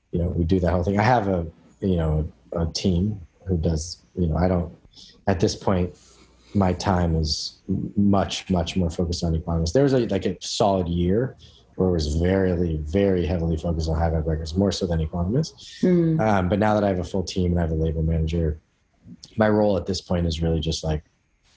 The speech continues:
Speaker 1: listening to music and deciding if I wanna put it out or not. And then everything's kinda
Speaker 2: Nice.
Speaker 1: streamlined from there.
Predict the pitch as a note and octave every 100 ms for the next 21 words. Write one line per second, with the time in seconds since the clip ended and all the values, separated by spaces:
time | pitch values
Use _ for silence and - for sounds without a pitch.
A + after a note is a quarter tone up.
0 | _ _ - _ _ _ F#2 - F#2 E2+
1 | D#2+ D#2+ D#2+ D#2+ D#2+ D2 F2 E2 D#2+ D#2
2 | D#2 D2+ D2+ D#2 F2 F2 D#2 D2+ C#2+ _
3 | - A2 D#3+ D#3+ D#3+ D#3+ D#3 D#3 D3+ D3+
4 | E2 D#2 D#2 D2+ - D#2 D2+